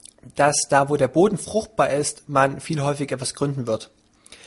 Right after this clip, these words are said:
Und da, wo Mönche sind, ist bekanntlich auch Wissen und Medizin vorhanden und vor allem Segen. Eine sehr, sehr wichtige Größe zur damaligen Zeiten. Und so hat sich um die Abtei herum ein ganzes Dorf gebildet,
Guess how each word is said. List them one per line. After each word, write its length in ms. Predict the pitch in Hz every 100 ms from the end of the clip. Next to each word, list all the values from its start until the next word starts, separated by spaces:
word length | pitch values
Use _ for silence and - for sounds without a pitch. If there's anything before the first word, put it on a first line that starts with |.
| - - -
Und 420 | 151 151 147 -
da, 160 | 139 143
wo 60 | 143
Mönche 400 | 135 147 180 202
sind, 300 | 226 226 -
ist 400 | 180 165 - -
bekanntlich 600 | - 135 147 151 139 -
auch 240 | 123 123 127
Wissen 440 | 143 - 240 233
und 340 | 185 151 -
Medizin 440 | 143 131 131 - 196
vorhanden 340 | 180 170 -
und 200 | - 170
vor 120 | 151
allem 200 | 135 127
Segen. 500 | 127 156 175 123 110 - _ _ _
Eine 300 | 135 131 -
sehr, 160 | 143 147
sehr 120 | 135
wichtige 260 | 135 135 120
Größe 280 | 160 196
zur 120 | 135 131
damaligen 400 | 120 120 120 117
Zeiten. 400 | 127 120 120 120 - - - -
Und 80 | 160
so 120 | 151
hat 140 | 160 180
sich 160 | 165
um 120 | 170 156
die 80 | 143
Abtei 260 | - 175
herum 400 | 196 139 143 175 - _ _ _ -
ein 160 | 147 147
ganzes 280 | 143 151 -
Dorf 240 | 185 -
gebildet, 480 | 131 123 113 -